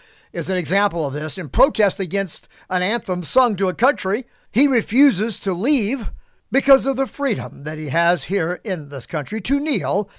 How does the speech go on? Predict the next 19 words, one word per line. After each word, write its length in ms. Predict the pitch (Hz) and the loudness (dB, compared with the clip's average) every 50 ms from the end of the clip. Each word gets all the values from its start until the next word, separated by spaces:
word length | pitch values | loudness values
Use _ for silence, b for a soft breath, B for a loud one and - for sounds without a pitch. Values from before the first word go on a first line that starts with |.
| b b | b b
in 160 | - 196 185 | -6 -6 -2
protest 540 | - - 226 233 - - 165 156 151 - - - | 2 4 4 4 4 2 -2 -2 -2 -4 -6 -6
to 80 | 196 | -2
his 160 | 196 185 160 | -2 -2 -2
anthem. 420 | 190 180 175 160 - - 123 107 - _ _ _ | -2 -4 -4 -6 -8 -12 -14 -14 -16 _ _ _
<laughs> 160 | _ _ - | _ _ -6
I 960 | 214 208 _ _ _ _ _ _ _ _ _ _ _ _ _ _ _ - 269 | -6 -6 _ _ _ _ _ _ _ _ _ _ _ _ _ _ _ -2 0
mean, 120 | 302 285 | 0 2
the 120 | 226 233 220 | 2 2 2
odd, 280 | 196 220 226 214 190 | 2 4 4 4 4
almost 380 | 180 180 185 180 165 139 - - | 2 0 0 0 -2 -2 -2 -2
surreal, 480 | 196 190 156 143 165 185 180 160 151 139 | 0 0 0 0 -2 -2 -2 -2 -2 0
bipolar 560 | 165 165 165 147 - 165 185 175 147 143 165 | 0 0 0 0 0 -2 -2 -2 -2 -4 -4
image 240 | 175 175 165 160 143 | -4 -4 -4 -6 -6
of 120 | 160 147 | -8 -8
an 80 | 170 170 | -4 0
openly 360 | 180 208 175 202 180 165 165 | 0 0 0 -2 -6 -6 -6
queer 300 | 143 - - 214 226 208 | -10 -10 -6 -4 -2 -2
politician 720 | 196 - 180 190 156 151 139 190 202 190 - 180 160 139 | 0 0 0 0 0 -2 -2 -4 -4 -2 -4 -6 -8 -8